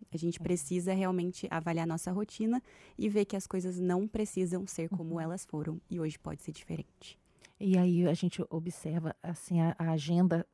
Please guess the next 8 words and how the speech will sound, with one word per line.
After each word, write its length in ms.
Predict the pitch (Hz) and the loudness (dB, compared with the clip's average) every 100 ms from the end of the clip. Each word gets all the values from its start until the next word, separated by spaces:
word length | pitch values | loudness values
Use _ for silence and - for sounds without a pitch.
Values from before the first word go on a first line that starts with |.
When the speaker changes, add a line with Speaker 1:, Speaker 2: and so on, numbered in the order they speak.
| - | -16
Speaker 2:
sobrecarregada, 1120 | - 160 160 - 151 156 156 156 175 185 170 | -6 -2 -2 -2 -4 -4 -2 0 4 4 4
a 40 | 165 | 4
gente, 360 | 160 170 - | 4 2 2
é, 520 | 156 80 165 156 156 151 - - _ | 0 0 0 0 0 -4 -12 -20 _
o 60 | 160 | 0
aumento 340 | 156 156 160 | 2 2 0
do 100 | 160 | -4
estresse. 440 | 151 - 165 180 | -4 -2 0 0